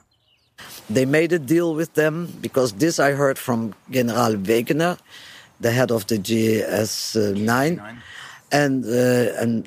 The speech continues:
I asked him, because he knew about it, and he, and he said, yes, it was, it was a fabrication, and, um,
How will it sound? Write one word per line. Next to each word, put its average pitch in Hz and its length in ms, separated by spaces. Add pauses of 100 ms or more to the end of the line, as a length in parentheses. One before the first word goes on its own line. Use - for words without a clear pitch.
I 135 100
asked 131 360
him, 123 260 (220)
because 117 300
he 135 120
knew 131 300
about 117 340
it, 151 160 (340)
and 123 120
he, 135 160
and 123 180
he 127 80
said, 120 340
yes, 120 280
it 107 120
was, 117 440
it - 160
was 110 160
a 117 40
fabrication, 123 800 (600)
and, 127 420
um, 113 360